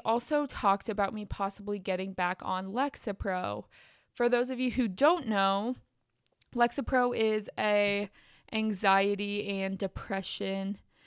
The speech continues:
medicine. I mean, we kinda started this conversation, honestly, guys, probably two months ago, and we didn't necessarily touch on it a lot in last week's session, but I am going to the doctor Thursday,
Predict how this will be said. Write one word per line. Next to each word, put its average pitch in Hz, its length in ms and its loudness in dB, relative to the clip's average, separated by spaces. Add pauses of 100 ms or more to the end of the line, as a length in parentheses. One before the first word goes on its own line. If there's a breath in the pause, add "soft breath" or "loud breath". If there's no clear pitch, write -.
(180 soft breath)
medicine. 208 360 0
I 240 100 0
mean, 254 160 2
we 254 80 0
kinda 330 280 -2
started 214 360 0
this 202 120 -4
conversation, 196 680 -4
honestly, 208 400 -2
guys, 196 240 0
probably 202 420 -2
two 202 240 -4
months 185 300 -4
ago, 202 280 0
and 190 160 -4 (400 loud breath)
we 220 100 0
didn't 220 180 2
necessarily 202 600 -4
touch - 280 -8
on 190 200 -2
it 190 240 -2 (120)
a 202 120 4
lot 185 480 6
in 220 380 -2 (180)
last 196 320 0
week's 208 180 -8
session, 196 480 -4
but 185 240 -2 (340 loud breath)
I 226 200 -2
am 214 200 0
going 240 340 2
to 214 520 -2 (100)
the 190 200 -6
doctor 285 640 4
Thursday, 247 920 0